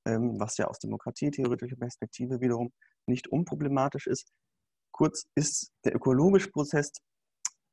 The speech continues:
ein Protest, den man wissenschaftlich in einer besonderen Form erfassen muss, oder ist er nur einer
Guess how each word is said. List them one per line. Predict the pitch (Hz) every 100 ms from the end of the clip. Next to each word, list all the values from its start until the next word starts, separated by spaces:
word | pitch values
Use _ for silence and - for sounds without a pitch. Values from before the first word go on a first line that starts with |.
| _ _ _ _
ein | 120 127
Protest, | 127 127 139 127 -
den | 120 120
man | 117 113
wissenschaftlich | 135 127 117 - 113
in | -
einer | - 104
besonderen | 107 110 120 143 117
Form | - - 120 127 160 170
erfassen | 131 - 147 - 165
muss, | 170 160
oder | - 123 123 - _ _ _ _ _ _ -
ist | 123 123
er |
nur | 120 113 -
einer | 98 120 113